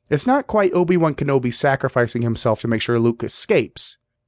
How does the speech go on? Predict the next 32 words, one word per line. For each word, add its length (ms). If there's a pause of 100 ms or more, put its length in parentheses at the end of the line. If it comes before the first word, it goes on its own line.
but 100
it's 100
a 60
big 380
component 540
in 240
making 320
that 240
decision, 640 (360)
knowing 420
that 120
his 160
son 260
was 140
capable, 760 (220)
knowing 520 (160)
what 220
he's 360
made 300
of, 320 (360)
and 100
being 180
able 240
to 180
move 320
on. 400 (300)
If 140
he's 120
not 260
there, 240
Matt's 380
fine. 460